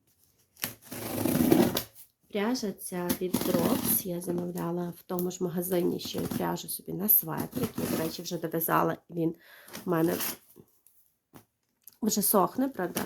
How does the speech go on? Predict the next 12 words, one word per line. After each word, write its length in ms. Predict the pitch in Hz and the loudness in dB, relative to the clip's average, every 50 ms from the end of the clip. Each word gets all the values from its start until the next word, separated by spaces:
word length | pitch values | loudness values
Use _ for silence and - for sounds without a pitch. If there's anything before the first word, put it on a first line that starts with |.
| - - - - - - | -2 2 4 4 4 2
е, 100 | 214 - 190 - - - | -4 -6 -8 -8 -10 -10
на 160 | - - 202 190 - | -6 -4 -4 -2 0
вулиці 320 | 202 196 202 202 - - | 0 0 0 0 -2 -6
досить 360 | 175 - 180 180 - 196 - | -4 -4 -4 -4 -4 -6 -10
холодно, 600 | - - - 214 269 370 415 330 247 214 190 185 185 | -12 -6 -2 2 4 6 6 6 6 4 2 2 0
і 40 | 180 | -2
тому 280 | - 196 196 202 202 | -4 -4 -2 -2 0
він 120 | 202 196 190 | -2 -2 -2
трошки 280 | - 196 - - - | -4 -6 -6 -6 -6
так 180 | - - 185 185 | -8 -8 -6 -4
довго 340 | 190 190 190 190 185 180 185 | 0 0 0 0 -2 -4 -8
висихає. 580 | - 208 - - - - 233 254 311 339 339 | -10 -10 -10 -12 -10 -8 -6 -4 -2 -2 -4